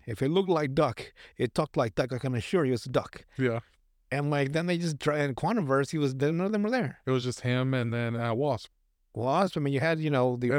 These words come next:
Speaker 1: orig-,
Speaker 2: then, uh,
Speaker 1: Hank Pym.
Speaker 2: Yeah, and then her, her, uh, mom.
Speaker 1: And the daughter.
Speaker 2: Like, it focused more on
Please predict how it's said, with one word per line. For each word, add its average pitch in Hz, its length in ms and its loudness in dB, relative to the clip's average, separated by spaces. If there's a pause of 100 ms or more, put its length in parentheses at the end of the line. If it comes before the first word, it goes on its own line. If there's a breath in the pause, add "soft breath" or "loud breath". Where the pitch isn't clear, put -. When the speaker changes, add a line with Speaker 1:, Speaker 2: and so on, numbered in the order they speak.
Speaker 1:
orig-, 131 200 0
Speaker 2:
then, 127 80 0
uh, 127 140 2 (120)
Speaker 1:
Hank 147 280 -2 (120)
Pym. 180 420 -2 (300)
Speaker 2:
Yeah, 131 140 2
and 123 100 0
then 127 100 2
her, 123 280 0
her, 127 340 0
uh, 117 140 -2
mom. 117 480 0 (240)
Speaker 1:
And 123 160 -4
the 117 60 -2
daughter. 135 460 0 (220)
Speaker 2:
Like, 135 100 -4
it 147 80 0
focused 170 380 0
more 135 380 0
on 123 420 2